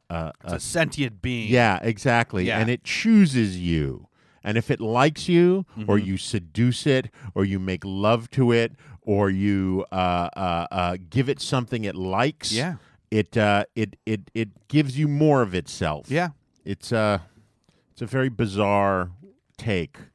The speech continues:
Speaker 1: on money
Speaker 2: Yeah.
Speaker 1: in my mind. Yet people buy into it 'cause I hear this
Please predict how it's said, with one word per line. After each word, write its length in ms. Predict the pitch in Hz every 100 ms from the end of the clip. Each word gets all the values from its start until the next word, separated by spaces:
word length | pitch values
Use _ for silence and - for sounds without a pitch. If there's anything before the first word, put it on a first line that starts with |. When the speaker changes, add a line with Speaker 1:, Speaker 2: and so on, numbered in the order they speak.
| _ _ _ _ _ _
Speaker 1:
on 240 | - 80 78
money 380 | 78 78 69 - _
Speaker 2:
Yeah. 260 | 123 160 226
Speaker 1:
in 80 | 80
my 160 | 80
mind. 400 | 78 78 78 73 - _ _
Yet 200 | 98 101
people 260 | - 120 131
buy 220 | 117 131
into 300 | 139 139 127
it 100 | 101
'cause 180 | 110 98
I 100 | 104
hear 260 | - 156
this 400 | 156 127 139 -